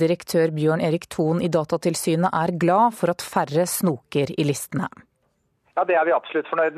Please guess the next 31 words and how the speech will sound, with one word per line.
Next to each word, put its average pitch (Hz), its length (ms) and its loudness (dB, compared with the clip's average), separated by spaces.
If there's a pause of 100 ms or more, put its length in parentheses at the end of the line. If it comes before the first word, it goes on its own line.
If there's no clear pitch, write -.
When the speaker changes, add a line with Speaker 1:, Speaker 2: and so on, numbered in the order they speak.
Speaker 2:
med, 214 220 0 (100)
fordi 170 320 0
vi 170 140 2 (180)
så 143 160 0
jo 175 160 0
for 202 80 -4
noen 165 220 -2
år - 100 -12
siden 143 240 -4
at, 151 160 -4 (160)
eh, 143 320 0
skattelistene, - 640 -6
det 135 160 0
var, 117 240 -2
eh, 123 320 0
ren 113 240 -4
underholdning. 131 640 -4 (160)
Det 147 160 0
var 127 160 2
jo 135 100 -2 (140)
sånn 131 160 -2
at - 400 -6
avisene 127 400 -6
var 135 320 0
stappet - 400 -6 (240)
fulle 139 240 -4
av 147 480 2
hva 139 400 0
ulike 139 720 -2 (340)
yrkesgrupper 170 640 -2
tjente, 175 460 -2